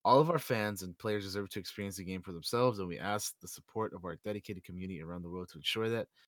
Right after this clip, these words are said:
on behalf of the entire development team and everyone around the world that has worked on the f-,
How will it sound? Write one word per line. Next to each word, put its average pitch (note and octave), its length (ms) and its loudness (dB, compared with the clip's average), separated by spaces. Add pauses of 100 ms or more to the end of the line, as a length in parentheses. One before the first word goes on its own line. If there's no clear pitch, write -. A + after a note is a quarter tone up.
(220)
on E2 80 -12
behalf A2+ 320 0
of G#2+ 60 -8
the G#2+ 80 -2
entire A#2+ 320 2
development A#2 420 4
team D#2 240 -8 (760)
and - 100 -10
everyone B2 380 6
around B2 220 8
the A#2+ 60 4
world G#2 360 6
that E2+ 80 -2
has E2+ 220 -6
worked F#2+ 340 -4
on D#2+ 120 -8
the B1 60 -16
f-, - 160 -20